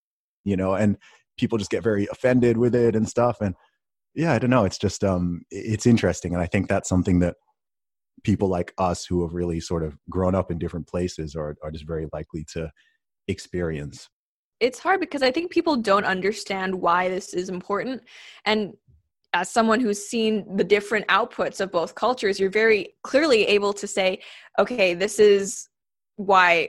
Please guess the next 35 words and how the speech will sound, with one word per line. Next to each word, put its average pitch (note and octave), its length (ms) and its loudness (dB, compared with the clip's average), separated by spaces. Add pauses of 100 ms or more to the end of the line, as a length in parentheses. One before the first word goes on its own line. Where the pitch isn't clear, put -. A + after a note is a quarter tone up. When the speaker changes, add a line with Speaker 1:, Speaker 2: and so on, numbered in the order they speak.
(120)
Speaker 2:
all G#3 160 6
of F#3+ 80 0
your, F3+ 400 0
the, F#3 180 2
the F#3+ 140 2
children G3 360 0
in F#3 80 -4
these F3+ 160 -2
schools F#3 280 -2
are F3+ 80 -2
misbehaving, F3 720 -2
right? E3 260 0
This F#3+ 160 -2
is F#3+ 160 -6
why F3 300 2
there's F3 240 -2
so F3+ 100 -6
much F3 220 -10
poverty B3 400 2
because F#3 240 -4
of F3+ 100 -8
single G3 240 -4
parent F#3+ 240 -4
households." G3+ 360 -2
Like, G3 120 -6
you're A3+ 140 4
able D4+ 320 2
to A3 160 0
draw G#3+ 320 2
those G#3+ 300 0
dis-, - 320 -16
distinctions A3+ 460 -8
and G3+ 100 -6
say, G3 220 -4
"Hey, G#3+ 300 -4